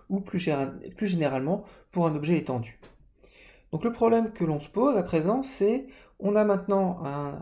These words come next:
un ensemble d-, d'atomes ou de molécules qui sont repérés par des positions R J, et comme précédemment, on va les éclairer avec un champ électromagnétique, une onde électromagnétique, caractérisée par une amplitude E tilde zéro,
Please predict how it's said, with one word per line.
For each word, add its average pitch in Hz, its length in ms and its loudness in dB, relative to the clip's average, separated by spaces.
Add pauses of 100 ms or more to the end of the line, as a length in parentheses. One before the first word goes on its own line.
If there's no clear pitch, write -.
un 123 240 -4
ensemble 139 920 -2
d-, - 280 -10
d'atomes 185 420 0
ou 131 140 -2
de 131 80 -4
molécules 123 640 -4 (240)
qui - 120 -16
sont - 160 -2
repérés 160 420 0
par 139 140 -2
des 135 80 -4
positions 135 540 -6
R 123 160 -4
J, 160 260 -6 (300)
et 202 160 2
comme 196 140 2
précédemment, 175 600 -2
on 190 40 -2
va 160 160 4
les 165 200 2
éclairer 160 520 0 (280)
avec 160 460 -2
un 160 300 -4
champ - 240 -4
électromagnétique, 151 680 -6
une 151 80 -2
onde 190 100 2
électromagnétique, 151 800 -6 (240)
caractérisée 165 540 -2
par 139 160 -6
une 139 120 -6
amplitude - 460 -10
E 180 60 -2
tilde 170 240 -8
zéro, 135 400 -4